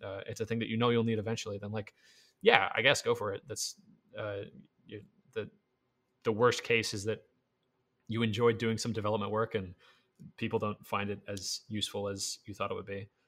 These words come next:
Uh, but that's fine. You, you enjoyed it and you made the product a little better. Uh, if that's work that you don't necessarily enjoy that is then stopping you from doing things that would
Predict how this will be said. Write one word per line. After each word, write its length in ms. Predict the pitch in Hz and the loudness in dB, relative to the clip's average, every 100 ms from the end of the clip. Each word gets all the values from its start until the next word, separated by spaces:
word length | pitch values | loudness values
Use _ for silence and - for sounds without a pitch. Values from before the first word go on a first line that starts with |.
| _ _ | _ _
Uh, 300 | 107 101 95 | -4 -2 -2
but 100 | 92 | -6
that's 120 | - - | -6 -2
fine. 260 | 104 127 | 2 2
You, 160 | 120 107 | 2 0
you 140 | 101 98 | -2 -6
enjoyed 240 | 95 107 | -4 -4
it 60 | 139 | -4
and 80 | |
you 60 | 95 | -6
made 140 | 101 | -8
the 60 | 95 | -6
product 280 | - 98 - | -4 -4 -6
a 40 | |
little 140 | - 101 | -14 -4
better. 220 | 104 127 | -2 0
Uh, 480 | 107 101 95 98 50 - _ _ _ - | -2 -2 -2 -4 -6 -8 _ _ _ -4
if 100 | 127 | 4
that's 260 | 160 - - - | 4 4 -4 -6
work 280 | 131 180 - | 2 2 2
that 120 | 160 | 2
you 160 | 160 | 2
don't 320 | 143 - 160 156 | 2 4 4 6
necessarily 500 | 131 127 160 143 135 | 2 4 6 6 6
enjoy 380 | 131 147 143 | 6 8 8
that 140 | 120 120 - - - | 6 0 -8 -20 -8
is 160 | 135 117 | -4 -2
then 180 | 135 127 | -2 -2
stopping 380 | - 143 143 127 | 6 6 6 2
you 120 | 117 | 0
from 440 | - 120 117 110 | 2 0 2 -2
doing 300 | 110 117 113 | -2 -2 -2
things 340 | 104 123 117 104 | 0 0 0 -4
that 140 | - | -2
would 240 | 110 101 | -2 -2